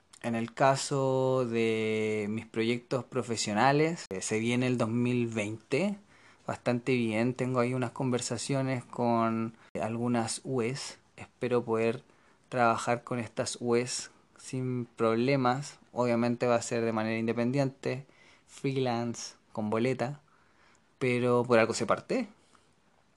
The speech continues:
Siento yo que quiero poder entregar ese conocimiento que tengo a futuros profes de inglés, y eso es algo que me encantaría hacer.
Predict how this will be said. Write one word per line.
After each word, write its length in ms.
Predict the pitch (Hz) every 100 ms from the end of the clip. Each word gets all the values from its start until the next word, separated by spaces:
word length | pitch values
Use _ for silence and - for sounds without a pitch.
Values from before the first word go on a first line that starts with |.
| - -
Siento 400 | - 123 120 127
yo 220 | 123 127
que 120 | 120
quiero 300 | 127 127 127
poder 280 | 110 110 123
entregar 680 | 139 - 113 117 131 143 147 - - - - _ _ _ _ _ _ _ -
ese 200 | 127 143
conocimiento 760 | 139 131 - 113 117 135 151
que 120 | 139 135
tengo 760 | 135 139 135 139 139 139 131
a 100 | 117
futuros 420 | - 113 139 151
profes 400 | 147 147 147 143
de 60 | 147
inglés, 500 | 139 110 98 117 139 - _ _ - _ -
y 60 |
eso 240 | 131 - 156
es 60 |
algo 260 | 135 151 147
que 60 | 135
me 100 | 127
encantaría 580 | 117 117 - 107 120
hacer. 260 | 117 110 104